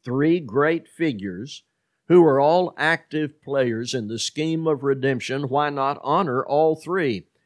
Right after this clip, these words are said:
But did you know, in Luke's account,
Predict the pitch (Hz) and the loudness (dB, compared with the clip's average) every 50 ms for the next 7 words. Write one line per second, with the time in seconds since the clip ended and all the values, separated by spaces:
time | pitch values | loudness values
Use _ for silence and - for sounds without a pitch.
0 | _ _ _ _ _ _ _ _ _ _ _ _ _ _ _ _ _ _ _ _ | _ _ _ _ _ _ _ _ _ _ _ _ _ _ _ _ _ _ _ _
1 | _ _ _ _ _ - - 131 131 120 143 156 139 107 139 170 180 160 165 180 | _ _ _ _ _ -2 -2 0 0 2 2 2 2 4 4 4 4 4 2 0
2 | 165 127 101 92 101 - - _ - 131 120 107 107 117 151 214 262 202 - - | 0 0 0 -2 -6 -10 -16 _ -6 -4 -2 -2 2 6 6 6 6 4 -2 -4
3 | 131 110 - 127 104 87 76 73 _ _ | -4 -4 -6 -8 -8 -8 -12 -16 _ _